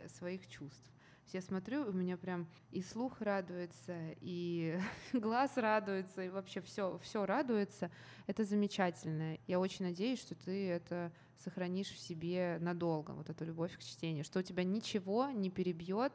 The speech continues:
охоту читать. У меня один вопрос. Вы сказали про разные группы детей.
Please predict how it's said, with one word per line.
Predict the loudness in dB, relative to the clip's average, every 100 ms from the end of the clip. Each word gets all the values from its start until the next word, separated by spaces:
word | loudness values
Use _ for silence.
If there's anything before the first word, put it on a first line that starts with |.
| -4 -20 -20 -20 -4
охоту | -4 0 0 0
читать. | -4 -4 -2 -4 -6 -16 -20 0
У |
меня | 2 4 4 4
один | 2 4 2 2 2
вопрос. | -2 2 6 6 4 -10 -20 -4
Вы | -2
сказали | 0 0 2 2 0
про | 0 0
разные | 0 2 0
группы | 2 0 -2
детей. | -4 0 4 4